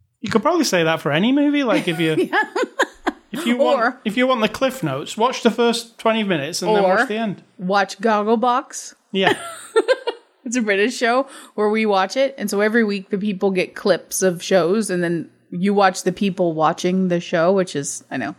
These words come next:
Speaker 1: And then you feel like you watched the show.
Speaker 2: Yes, they watch entire series,
Speaker 1: <laughs>
Speaker 2: like, from the beginning to the end, but we see literally sometimes thirty seconds of a show,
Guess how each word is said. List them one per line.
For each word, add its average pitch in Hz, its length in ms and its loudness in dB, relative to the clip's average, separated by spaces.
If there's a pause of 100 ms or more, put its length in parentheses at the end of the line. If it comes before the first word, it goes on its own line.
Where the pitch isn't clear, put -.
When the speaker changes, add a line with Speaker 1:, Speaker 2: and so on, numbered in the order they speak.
Speaker 1:
And 190 140 0
then 220 80 2
you 240 160 4
feel 208 300 2
like 175 180 2
you 170 100 4
watched 160 360 0
the 151 60 -4
show. 220 220 0
Speaker 2:
Yes, 214 360 2
they 220 240 2
watch 220 560 0
entire 226 640 2
series, 240 580 -2 (120)
Speaker 1:
<laughs> - 20 -12
Speaker 2:
like, 196 240 0
from 226 160 -2
the 220 100 2
beginning 294 320 2
to 269 100 2
the 247 80 2
end, 254 140 2
but 240 140 2
we 269 100 2
see 277 220 0
literally 226 520 2
sometimes 254 480 0
thirty 220 420 -2
seconds 185 460 -4
of 196 140 -4
a 190 80 -2
show, 196 420 -2